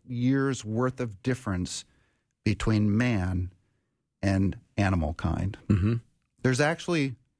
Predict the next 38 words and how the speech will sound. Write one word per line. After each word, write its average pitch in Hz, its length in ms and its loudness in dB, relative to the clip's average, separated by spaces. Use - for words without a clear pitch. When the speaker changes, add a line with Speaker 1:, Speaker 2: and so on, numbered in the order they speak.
Speaker 1:
one 147 240 2
more 151 220 2
Big 101 300 -6
Bang 73 400 -4
that 98 100 0
maybe 117 280 2
this 110 200 -2
is 110 120 0
a 107 60 2
good 107 300 -2
time 113 280 0
to 117 60 0
discuss 123 420 -2
it. 98 80 -2
We 104 80 0
talked 123 240 0
about 127 180 -2
the 117 80 -8
Big 127 240 -2
Bang 131 220 2
of 123 100 -4
creation, 120 600 -4
space, 113 280 -2
time, 117 180 0
and 113 100 0
matter. 107 400 -2
We 113 100 0
talk 139 220 2
about 135 200 0
the 123 60 -6
Big 131 240 -2
Bang 135 200 2
of 120 100 -2
life, 120 420 0
that 104 140 -6
God 117 240 -2
made 120 220 0
all, 110 240 -2